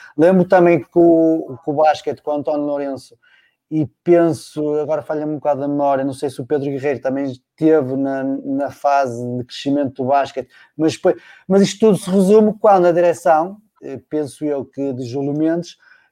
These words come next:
quer tomar conta das modalidades, quer tomar conta dos orçamentos das modalidades, e a partir daí as modalidades começam a cair a pique. Ahm, a que pergunta que eu vos faço é,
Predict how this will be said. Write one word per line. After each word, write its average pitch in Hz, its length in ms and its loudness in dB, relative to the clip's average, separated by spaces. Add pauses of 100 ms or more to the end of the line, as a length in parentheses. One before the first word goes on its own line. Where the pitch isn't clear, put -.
quer 175 160 4
tomar 175 300 2
conta 151 340 0
das 135 160 -2
modalidades, 143 680 -2
quer 190 140 -4
tomar 165 280 -4
conta 147 240 -6
dos 127 100 -6
orçamentos 143 460 -8
das 156 100 -8
modalidades, 165 680 0 (320)
e 185 100 2
a 180 60 2
partir 202 360 0
daí 208 380 2
as 190 140 -4
modalidades 202 560 0
começam 190 440 -2
a 190 100 0
cair 190 220 -2
a 196 80 0
pique. 196 380 -6 (800)
Ahm, 143 1400 -2 (300)
a 170 120 -6
que - 120 -12
pergunta 185 300 4
que - 80 0
eu 185 40 4
vos 190 120 2
faço 190 380 0
é, 160 140 4